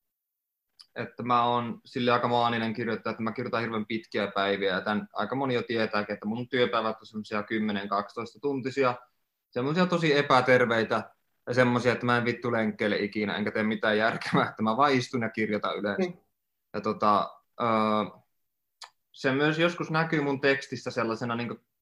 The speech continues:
Speaker 1: kuumeisena niinku höpertämisenä joskus. Ja sitten tota, öö, se tavallaan tuo siihen tekstin tiettyä,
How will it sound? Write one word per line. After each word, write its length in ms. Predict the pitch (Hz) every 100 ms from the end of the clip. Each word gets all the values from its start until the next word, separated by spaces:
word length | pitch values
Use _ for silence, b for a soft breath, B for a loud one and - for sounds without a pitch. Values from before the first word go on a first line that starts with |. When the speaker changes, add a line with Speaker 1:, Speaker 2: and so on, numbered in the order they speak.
| _
Speaker 1:
kuumeisena 920 | 135 135 123 117 104 113 104 104 - - -
niinku 280 | 107 104 107
höpertämisenä 920 | 127 104 113 104 98 92 98 101 85
joskus. 500 | 73 101 - 98 - _ b b b _ -
Ja 180 | 107 110
sitten 600 | 127 110 - 123 120 -
tota, 480 | 131 127 127 123 123 - _ _ _ _ _ - - _ _ _ _ _ _
öö, 340 | 131 131 131 131
se 360 | 165 - - _
tavallaan 460 | 160 160 160 160 156
tuo 280 | 165 156 135
siihen 260 | 139 127
tekstin 500 | 131 127 - 123 104
tiettyä, 600 | 117 107 - 113 104 -